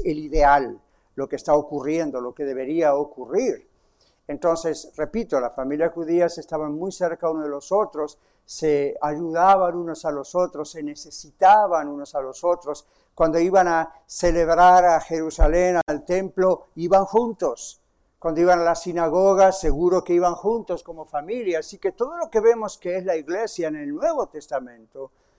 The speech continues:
no es tan atípico, no era una cosa extraña para los judíos en aquel tiempo, en cierto sentido. Aquí dice, "Es bueno". ¡Qué bueno! ¡Cuán bueno! Esto es,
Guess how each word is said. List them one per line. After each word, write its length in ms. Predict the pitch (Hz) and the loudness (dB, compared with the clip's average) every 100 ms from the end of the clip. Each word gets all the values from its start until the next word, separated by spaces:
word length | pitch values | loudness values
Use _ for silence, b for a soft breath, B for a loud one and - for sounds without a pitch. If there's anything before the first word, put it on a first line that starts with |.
| _ _ _ _ | _ _ _ _
no 520 | 170 185 196 254 262 254 | -10 -4 2 4 6 6
es 300 | 254 233 - | 4 2 2
tan 240 | 233 233 - | 2 2 0
atípico, 1040 | - 190 - 240 226 220 185 170 165 190 | 2 2 0 -10 -8 -8 -6 -2 0 2
no 200 | 208 175 | 0 0
era 280 | 196 190 180 | 2 6 6
una 220 | 185 185 165 | 6 0 -2
cosa 280 | 185 175 | -4 -2
extraña 760 | 165 - - 160 202 208 170 156 | -6 -6 -4 0 0 -2 -6 -4
para 180 | 160 151 | -6 -6
los 120 | 151 | -6
judíos 680 | - 143 190 202 156 151 - _ _ | -10 -8 -4 0 0 -2 -12 _ _
en 140 | - 165 | -6 -2
aquel 340 | 170 190 180 | -2 -2 -4
tiempo, 600 | - 190 156 - 185 190 | 0 0 0 0 0 2
en 220 | 175 190 | 0 -2
cierto 480 | - - 190 185 190 | -4 2 2 2 -2
sentido. 720 | 175 180 160 - 254 226 123 - _ _ _ _ _ _ _ _ - B B | -2 -2 -4 -2 0 0 0 -4 _ _ _ _ _ _ _ _ -16 B B
Aquí 280 | B 160 185 | B 2 2
dice, 580 | 180 202 - 196 196 - | 0 0 4 6 4 0
"Es 520 | 190 196 202 196 - - | 0 4 4 2 -4 -18
bueno". 880 | 113 127 190 254 277 233 147 117 _ _ _ _ _ _ _ _ _ _ - | -12 2 8 10 10 6 -2 -8 _ _ _ _ _ _ _ _ _ _ 0
¡Qué 320 | 202 240 269 | 8 8 8
bueno! 600 | 175 226 269 247 160 131 | 2 8 8 8 2 -10
¡Cuán 560 | - 196 262 302 285 226 | 0 8 8 8 2 -2
bueno! 560 | 220 277 294 185 131 - | 8 8 8 4 -8 -8
Esto 420 | 160 185 - 190 | -8 -6 0 2
es, 440 | 190 190 190 - | 2 0 -2 -10